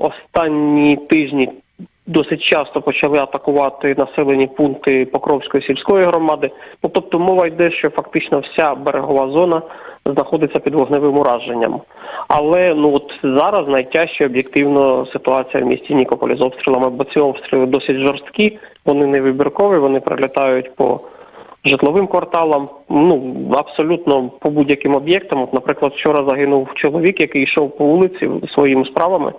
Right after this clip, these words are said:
займався, нікого не чіпав, він загинув від, е, множинних уламків від російського артилерійського снаряду, які вбили його.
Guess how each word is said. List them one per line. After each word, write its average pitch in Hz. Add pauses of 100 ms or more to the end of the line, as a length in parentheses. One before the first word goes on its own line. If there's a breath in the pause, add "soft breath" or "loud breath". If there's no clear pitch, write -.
(600 loud breath)
займався, 156
нікого 147
не 135
чіпав, 160
він 139
загинув 147
від, 156 (160)
е, -
множинних 143
уламків 147
від 135
російського 139
артилерійського 139
снаряду, 131
які 135
вбили -
його. -